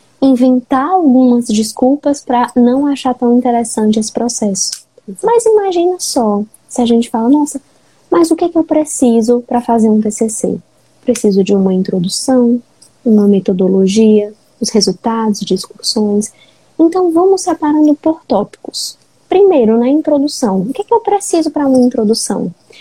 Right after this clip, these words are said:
Speaker 1: Anota todos os pontos que você precisa para aquela introdução e foca de um por vez. Enquanto você estiver na introdução, não pensa nos resultados e nas discussões. Foca naquele ponto, porque aí o cérebro, ele vai,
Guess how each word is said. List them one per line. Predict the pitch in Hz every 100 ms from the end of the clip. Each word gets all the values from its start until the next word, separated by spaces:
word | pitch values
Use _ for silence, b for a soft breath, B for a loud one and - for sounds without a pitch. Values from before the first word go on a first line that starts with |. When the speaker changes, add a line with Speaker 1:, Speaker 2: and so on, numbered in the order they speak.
| B B -
Speaker 1:
Anota | 240 240 233 254 302 311 269
todos | - 262 247 247
os | 247 -
pontos | 247 254 285
que | -
você | 247 247 233
precisa | 233 214 220 220 220
para | 208
aquela | 208 208 196
introdução | 202 196 180 185 - 240 233 220 _ -
e | 247
foca | - 294 294 247 -
de | 214 226 233
um | 233 285 349 349
por | 320 320 254
vez. | 202 175 190 - - -
Enquanto | 247 240 381 453 403
você | 311 - 262
estiver | 254 247 220 233
na | 269
introdução, | 262 214 185 - 233 220 b _ _ -
não | 254 320 523 -
pensa | 254 254 269
nos | 254 247
resultados | 247 233 - 226 226
e | 226
nas | 226
discussões. | 220 214 240 - 208 185 175 - - b b _ _
Foca | - 262 - - - _ _ -
naquele | 254 254 285 - - 403
ponto, | - 214 185 180 -
porque | - 226 262
aí | 277
o |
cérebro, | 285 254 269 254 220
ele | 220 220
vai, | 220 240 320